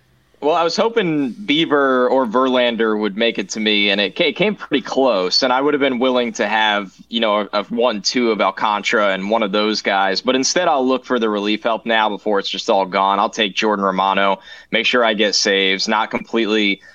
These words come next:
uh, lose sight of that here on the back-to-back, because once again, when you're in the back-to-back, and I'd love to hear the guys speak to this, you just don't know what it's gonna look like when it finally comes all the way back to you. So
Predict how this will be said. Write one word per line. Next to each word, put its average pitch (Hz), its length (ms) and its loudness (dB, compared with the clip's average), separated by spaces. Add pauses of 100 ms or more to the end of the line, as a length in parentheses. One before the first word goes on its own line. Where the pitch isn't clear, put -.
(160)
uh, 101 180 0
lose 107 300 0
sight 107 300 2
of 95 100 -2
that 98 180 0
here 104 260 0
on 98 100 -2
the 95 60 -4
back-to-back, 98 680 -2
because 98 400 -6
once 110 260 -2
again, 117 360 0
when 104 100 0
you're 107 120 2
in 110 80 0
the 107 40 -2
back-to-back, 101 720 -2
and 104 100 0
I'd 98 60 0
love 104 140 -2
to 101 80 -4
hear 104 120 -2
the 98 80 -4
guys 95 220 -2
speak 120 280 -2
to 107 80 -6
this, 98 320 0 (400)
you 123 120 2
just 123 180 -2
don't 123 140 2
know 113 100 0
what 110 120 0
it's 98 100 -2
gonna 107 180 -2
look 104 300 0
like 92 220 0
when 101 100 0
it 92 100 -2
finally 104 320 -2
comes 98 240 -4
all 101 140 2
the 101 60 -4
way 95 120 0
back 101 340 -2
to 98 120 -8
you. 87 260 -2
So 104 280 0